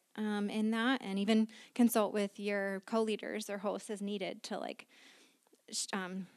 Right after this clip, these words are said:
if you have trust issues. <laughs> Um, so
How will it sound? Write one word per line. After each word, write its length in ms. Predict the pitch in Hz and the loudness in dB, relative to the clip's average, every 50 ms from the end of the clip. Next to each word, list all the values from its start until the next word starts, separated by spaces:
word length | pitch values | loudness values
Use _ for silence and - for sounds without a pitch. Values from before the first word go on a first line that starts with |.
| _ _ _ - - - _ _ _ | _ _ _ -20 -20 -20 _ _ _
if 140 | 214 208 - | -4 0 2
you 100 | 202 196 | 2 2
have 140 | 190 - - - _ - | 0 -2 -8 -16 _ -2
trust 240 | - 190 185 - | 0 0 0 0
issues. 440 | - 185 - - - 180 190 - - - | -2 -4 -4 -4 -4 -4 -4 -6 -6 -8
<laughs> 60 | - - - - - - _ _ _ _ _ - - - - - - - - - - - - - 285 | -8 -8 -8 -8 -8 -14 _ _ _ _ _ -8 -6 -4 -4 -4 -4 -4 -4 -4 -6 -6 -8 -6 -2
Um, 400 | 262 233 226 208 208 202 202 - _ _ _ - - _ _ _ _ _ - | -2 -2 -2 -2 -4 -8 -10 -12 _ _ _ -20 -20 _ _ _ _ _ -10
so 440 | - - 277 262 247 240 226 208 | 2 8 10 10 12 10 8 4